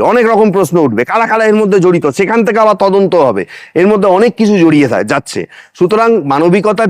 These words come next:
জায়গা থেকেও কতটাই ব্যাপারটা পরিষ্কার হবে, সেটা আগামী দিন বলবে, কিন্তু আমি খুব একটা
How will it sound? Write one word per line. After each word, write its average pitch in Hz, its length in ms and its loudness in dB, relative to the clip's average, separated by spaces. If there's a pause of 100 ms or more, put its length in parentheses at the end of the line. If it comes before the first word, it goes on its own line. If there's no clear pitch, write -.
জায়গা 185 180 0
থেকেও 214 240 2 (120)
কতটাই 226 460 0
ব্যাপারটা 208 380 -2
পরিষ্কার 190 440 0
হবে, 156 140 0 (220)
সেটা 196 240 -2
আগামী 196 240 2
দিন 196 140 2 (100)
বলবে, 185 220 2
কিন্তু 196 220 0 (180)
আমি 233 140 2 (100)
খুব 214 100 0 (100)
একটা 214 140 -4